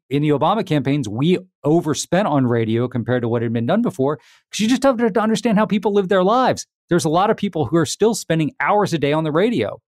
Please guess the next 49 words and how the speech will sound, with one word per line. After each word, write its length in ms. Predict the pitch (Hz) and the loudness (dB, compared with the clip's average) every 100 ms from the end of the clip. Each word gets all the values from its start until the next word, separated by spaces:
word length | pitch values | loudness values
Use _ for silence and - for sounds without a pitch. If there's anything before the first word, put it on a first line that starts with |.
| _ | _
'cause 140 | - 135 | -4 0
they're 140 | 175 | 2
commuting 520 | 180 160 180 233 165 | 2 2 4 4 2
or 120 | 113 120 | 0 0
they're 160 | 143 | 2
on 100 | 175 | 2
their 100 | 185 | 0
tractor, 460 | - 190 196 190 120 | -2 0 -2 -2 -2
and 80 | 120 | -2
it's 140 | 113 | 0
really 180 | 151 151 | 0 2
important. 380 | 123 127 110 117 | 0 -4 -4 -2
So 260 | 151 127 _ _ | -2 -2 _ _
listen, 320 | 143 156 98 - _ _ - | -4 -2 -4 -10 _ _ -2
data 360 | 165 185 190 - 127 | 2 4 2 -2 -2
makes 240 | 151 - - | -2 -2 -4
all 180 | 156 180 | 0 0
of 120 | 127 | -2
us 100 | 120 | -6
smarter. 400 | - 104 90 73 _ _ - | -4 -4 -4 -8 _ _ -2
It 60 | |
makes 260 | 123 147 - | 0 0 -2
us 120 | 117 | -6
spend 280 | - 131 110 | -4 -4 -2
resources 520 | 196 196 180 151 139 | -2 0 -2 -2 -4
better. 320 | 143 143 135 | -2 0 0
It 40 | 110 | -2
makes 240 | 117 - | -4 -4
us 100 | 110 _ | -8 _
make 280 | - 127 117 | -4 -4 -2
better 220 | 123 123 | -2 -2
decisions, 600 | 95 95 190 175 175 160 - _ _ | -2 0 0 0 -2 -4 -8 _ _
hopefully 300 | - 156 165 | -4 -2 0
have 140 | 123 131 | 0 0
a 60 | |
sense 260 | 110 151 135 | -2 0 -2
of 100 | 117 | -2
what 180 | 110 131 | -2 -2
attacks 480 | 127 120 104 - - | -2 -4 -4 -6 -10
hurt 220 | - 196 | 0 2
us 200 | 180 165 | 4 0
and 140 | 113 98 | -2 -2
what 200 | 113 - | -4 0
don't, 340 | 180 185 165 _ _ _ - | 2 2 0 _ _ _ -4
what 120 | 127 | -2
attacks 540 | 117 131 123 117 - - _ - | -2 -2 -2 -4 -12 -16 _ -8
are 80 | 113 | -4
helping 400 | 160 180 175 156 | -2 0 2 2
us. 320 | 151 135 | 2 -2